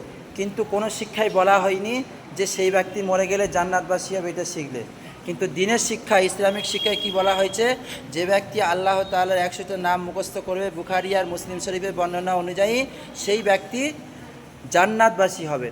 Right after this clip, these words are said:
তাহলে এটা কত বড় জিনিস। আমাদের এই শিক্ষাটা সবাইকে করতে হবে। তোমরা বাচ্চা, তোমরা এখন যদি মুখস্থ করো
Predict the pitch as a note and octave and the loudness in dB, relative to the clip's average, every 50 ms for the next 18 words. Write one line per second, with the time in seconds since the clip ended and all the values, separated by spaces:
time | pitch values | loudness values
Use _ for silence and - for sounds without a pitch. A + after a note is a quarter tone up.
0 | - - D#3+ E3+ G3 G#3 F#3+ G#3+ G3+ G3+ F3 F3+ F3+ - A#3 G#3+ E3 D3+ F3 G3 | -4 -4 -2 -2 0 0 0 0 -2 0 -2 -4 -2 0 -2 -2 0 0 0 2
1 | A3 A3+ G#3+ G#3+ G3 E3 C#3+ - - - - - - - - - - D3+ F3+ G3 | 2 2 2 2 -2 -2 -4 -6 -8 -16 -18 -18 -20 -20 -16 -10 -6 -2 0 0
2 | G3+ G3+ G3+ G3+ G3+ G3+ - G#3+ G3+ - - G#3+ G#3 A#3 A#3+ B3+ B3+ B3+ - - | 2 2 2 2 2 0 -4 -8 -8 -4 -2 0 4 4 4 4 2 -2 -8 -14
3 | - - - - - F3+ G3 A3 A3+ A3 B3 A3 - A3 G#3+ A3 - A3 G3+ F#3+ | -18 -20 -12 -6 0 4 4 4 4 4 0 -2 0 -2 -2 0 0 0 0 0
4 | E3+ D3+ C3+ G#2+ - - - - - - - - - F3 F#3 G3+ G#3+ G#3 F3+ F#3 | 0 -2 -2 -4 -6 -10 -16 -18 -20 -20 -14 -8 -6 -2 2 2 4 4 4 4
5 | F#3 F3+ F3+ - - G3 E3+ D3 B2+ - - E3+ F3 F#3+ F#3+ F#3 F#3 G3+ G3 F#3+ | 2 2 0 -4 -2 0 0 0 0 -2 -6 -4 0 2 2 2 2 0 -2 -4
6 | G3 F#3+ G3 F#3 F#3 F3+ G3+ F#3+ F#3+ - G#3 G#3 G#3+ A3+ B3 | -4 -4 -4 -6 -4 -4 -4 -4 -4 -4 0 2 4 4 4